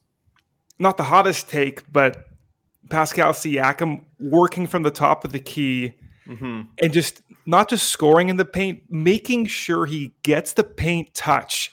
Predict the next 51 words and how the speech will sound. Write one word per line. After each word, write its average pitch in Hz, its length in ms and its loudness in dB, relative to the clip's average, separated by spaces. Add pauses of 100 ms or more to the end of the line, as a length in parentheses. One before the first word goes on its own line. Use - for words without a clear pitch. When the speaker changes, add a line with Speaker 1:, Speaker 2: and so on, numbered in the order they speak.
(140)
Speaker 1:
every 175 320 2
time. 165 200 2
He's 135 120 -4
getting 147 300 0
two 220 320 0
feet - 260 -6
in 156 140 -6
the 151 80 -4
paint 143 520 -8 (120)
and 143 180 -4
then 156 240 2
making 147 260 -2
a 131 200 -4 (340)
spray 160 520 2
out, 143 280 4 (160)
tons 165 360 -4
of 147 120 0
great 139 260 0
driving 135 440 2
kicks. - 420 -6 (540)
But 160 160 4
is 143 160 -4
he 196 560 -4 (580)
going 160 220 4
to 165 40 0
be 165 200 0
that 147 260 2
guy 156 240 4
that 143 140 -2
you 131 40 -6
can 139 200 -8
count 156 280 0
on 147 140 2
as 131 200 0
that 127 320 0 (180)
get 151 180 2
a 147 60 4
bucket 135 420 0
ball 135 240 2
handler? 120 380 -4
There 147 100 2
was 156 140 -2
one 202 260 4
basket 165 540 2
that 147 180 0
you 143 80 -6
would 151 140 -2
never 180 200 4
see 175 320 -6
in 143 120 -6
a, - 40 -8